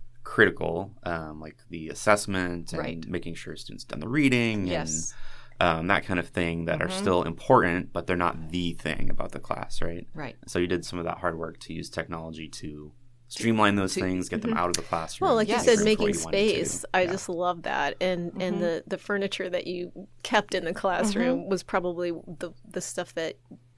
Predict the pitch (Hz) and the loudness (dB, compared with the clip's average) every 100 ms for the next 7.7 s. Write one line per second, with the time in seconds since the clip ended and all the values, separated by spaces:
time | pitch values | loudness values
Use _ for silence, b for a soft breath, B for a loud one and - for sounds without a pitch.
0 | - - - - 165 175 165 180 175 240 | -20 -20 -20 -14 -8 -4 -4 -4 -4 -4
1 | 202 143 - - - 165 170 - - 180 | -6 -8 -10 -8 -4 -4 -2 -4 -4 -4
2 | 175 - - 180 - 170 180 175 175 160 | -4 -6 -10 -10 -8 -4 0 0 0 -2
3 | 165 170 175 175 - 170 175 165 160 151 | -2 -4 -6 -8 -6 -6 -4 -4 -4 -4
4 | - 170 - 151 190 - - B B 98 | -6 -4 -4 -6 -8 -10 -16 B B -10
5 | 120 B - 185 180 - 170 170 214 190 | -12 B -2 0 0 -6 -4 2 2 2
6 | - - 156 - 170 175 - 156 156 156 | -2 -6 -6 0 2 2 -2 -4 -4 -4
7 | 156 165 147 147 139 147 | -8 -8 -8 -8 -8 -10